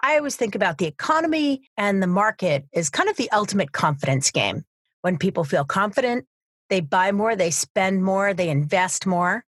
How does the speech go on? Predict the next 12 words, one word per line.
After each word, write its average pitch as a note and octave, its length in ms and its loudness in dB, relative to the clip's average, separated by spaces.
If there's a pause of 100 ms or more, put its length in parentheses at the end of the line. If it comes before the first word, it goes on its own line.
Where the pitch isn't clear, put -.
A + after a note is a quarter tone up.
(160)
And G3 180 0
then G#3 120 2
as G#3 120 0
a G#3 40 -2
result, A#3+ 440 0 (360)
wherever G#3 340 0
money F#3+ 240 2
goes, E3 500 0
money D#3 260 0
tends C#3+ 340 0
to D3+ 100 -2
grow. C#3+ 360 -2